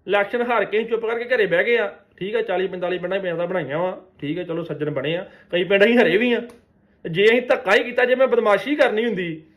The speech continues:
ਤੇ ਫਿਰ ਮੈਂ ਲਈਆਂ ਕੋਈ ਖਲੋਣ ਨਾ ਦਿੰਦਾ। ਉਹਨੂੰ ਮੈਂ ਖੁਦ ਕਿਹਾ ਸੀ ਬੰਦੇ ਨੂੰ, ਮੈਂ ਕਿਹਾ, "ਇਲੈਕਸ਼ਨ ਲੜ, ਤੇਰੇ ਨਾਲ ਵੋਟਾਂ ਨਾਲ ਜਿੱਤਾਂਗੇ, ਜਿੱਤਾਂ ਹਾਰਾਂਗੇ, ਲੋਕਾਂ 'ਚ ਵੀ ਜੇ ਬਦਮਾਸ਼ੀ ਕਰਦਾ ਫਿਰ ਮੈਂ ਆਪਣਾ ਭਾਈਆ ਹੀ ਹਰਾ ਲੈਂਦਾ।"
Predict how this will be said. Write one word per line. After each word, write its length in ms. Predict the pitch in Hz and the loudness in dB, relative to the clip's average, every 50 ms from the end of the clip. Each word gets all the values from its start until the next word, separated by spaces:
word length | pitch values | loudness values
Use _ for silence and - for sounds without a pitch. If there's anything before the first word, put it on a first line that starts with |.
| _ _ - | _ _ -6
ਤੇ 60 | 214 | 0
ਫਿਰ 160 | 214 233 240 | 0 0 0
ਮੈਂ 120 | 240 247 254 | 2 0 0
ਲਈਆਂ 440 | 233 214 226 247 285 294 277 269 254 | 0 0 2 2 2 2 2 0 -2
ਕੋਈ 220 | 254 - 240 240 | -2 -6 -6 -2
ਖਲੋਣ 280 | - 226 208 196 202 214 | -2 0 0 2 0 0
ਨਾ 80 | 247 | 0
ਦਿੰਦਾ। 500 | 240 233 220 202 185 170 160 156 - _ _ _ _ _ _ _ _ _ - - | 0 0 0 0 0 -2 -2 -6 -14 _ _ _ _ _ _ _ _ _ -8 -6
ਉਹਨੂੰ 180 | 208 233 262 | -4 -2 0
ਮੈਂ 60 | 277 269 | -2 -2
ਖੁਦ 300 | 269 - - 233 254 277 | -2 0 0 2 2 2
ਕਿਹਾ 220 | - 226 220 226 240 | 2 0 2 2 0
ਸੀ 60 | 247 | 0
ਬੰਦੇ 200 | 233 226 202 208 | -2 -2 -2 -2
ਨੂੰ, 100 | 208 214 | -2 -2
ਮੈਂ 100 | 208 240 | -2 -4
ਕਿਹਾ, 80 | 262 240 | -2 -2
"ਇਲੈਕਸ਼ਨ 320 | 220 190 185 185 208 208 | 0 -2 -2 -2 -4 -4
ਲੜ, 200 | 202 196 202 226 | -2 -2 -2 -2
ਤੇਰੇ 180 | 240 226 202 190 | -4 -6 -6 -6
ਨਾਲ 120 | 190 190 | -6 -6
ਵੋਟਾਂ 300 | 185 170 165 156 165 160 | -4 -4 -6 -6 -6 -6
ਨਾਲ 100 | 175 180 | -6 -6
ਜਿੱਤਾਂਗੇ, 360 | 160 151 156 170 185 202 208 | -6 -6 -6 -6 -6 -6 -6
ਜਿੱਤਾਂ 420 | 196 160 160 160 160 208 226 240 233 | -6 -6 -8 -8 -6 -4 -4 -2 -2
ਹਾਰਾਂਗੇ, 400 | 226 190 165 175 185 214 233 226 | -2 -2 -4 -2 -2 -2 -2 -2
ਲੋਕਾਂ 320 | 190 175 170 165 - 170 | -4 -8 -8 -8 -10 -8
'ਚ 80 | 165 196 | -8 -8
ਵੀ 220 | 196 202 233 240 | -8 -6 -8 -6
ਜੇ 200 | 180 196 208 220 | 0 4 4 4
ਬਦਮਾਸ਼ੀ 440 | 220 214 214 196 185 170 165 196 196 | 4 4 2 2 0 0 -2 -2 0
ਕਰਦਾ 300 | 196 202 190 196 - - | 0 0 0 0 -2 0
ਫਿਰ 240 | - 226 202 202 - | 4 4 4 4 2
ਮੈਂ 140 | - 208 202 - - - | 0 -2 -2 -4 -10 -6
ਆਪਣਾ 280 | - 180 180 180 190 196 | -4 -4 -2 -2 -2 -2
ਭਾਈਆ 260 | 185 214 202 160 170 | 0 0 0 0 2
ਹੀ 40 | 202 | 2
ਹਰਾ 180 | 254 269 262 247 | 2 2 2 2
ਲੈਂਦਾ।" 380 | 220 190 170 165 156 - - | 0 0 0 -2 -4 -6 -14